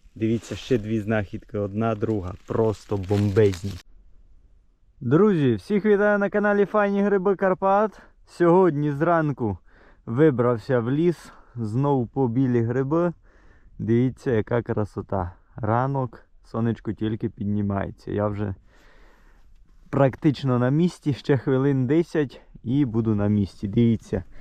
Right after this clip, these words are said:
сьогодні в нас двадцять четверте, четвер, двадцять четверте жовтня,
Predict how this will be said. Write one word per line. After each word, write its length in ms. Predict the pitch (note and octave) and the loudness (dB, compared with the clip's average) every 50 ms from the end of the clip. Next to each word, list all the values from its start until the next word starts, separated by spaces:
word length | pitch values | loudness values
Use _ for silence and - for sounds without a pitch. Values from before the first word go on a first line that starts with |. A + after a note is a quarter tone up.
| - - - - - - - | -18 -16 -14 -14 -14 -12 -4
сьогодні 500 | - C3+ A#2+ B2+ C#3 C3 G#2+ G#2 A2 A2 | 2 4 6 6 6 4 4 2 -2 0
в 100 | A2 A2+ | 0 0
нас 240 | A#2+ A#2+ A#2 A2+ - - - - - - - - - - - - - - - - - - - - - - - - - - - - | 2 2 2 0 -2 -10 -20 -20 -20 -20 -20 -20 -20 -20 -20 -20 -18 -18 -18 -18 -18 -20 -20 -20 -20 -20 -20 -20 -20 -18 -14 -8
двадцять 760 | C#3+ A2+ B2+ B2 D3 D3 C#3 B2+ - - - A#2 G2 - - | 0 0 2 2 4 2 2 0 -2 -4 -8 -8 -8 -6 -2
четверте, 720 | - C3 A2+ - C3 C3+ C3+ B2+ A#2 A2+ - A#2 A2 G2+ G2+ - - - - | 0 0 0 0 2 2 2 2 2 0 -2 -2 -2 -2 -4 -10 -20 -20 -14
четвер, 460 | - - B2+ G#2+ A#2+ B2+ C3 B2 A2 G2 - - - | -2 -2 -2 0 2 2 2 2 0 -2 -8 -12 -10
двадцять 440 | A#2 A2 A2+ A#2 A2+ - - G2+ - | -6 -2 -2 -2 -2 -4 -6 -12 -10
четверте 560 | - - G2 - A2 A2+ A2+ G#2+ - A#2 G#2+ | -8 -8 -6 -2 -2 -2 -2 -2 -2 -4 -4
жовтня, 580 | G2 A2+ C3+ D3 D#3+ E3+ - F#3 F3 F3+ F#3 | -2 0 -2 -2 -2 -4 -4 -4 -4 -4 -4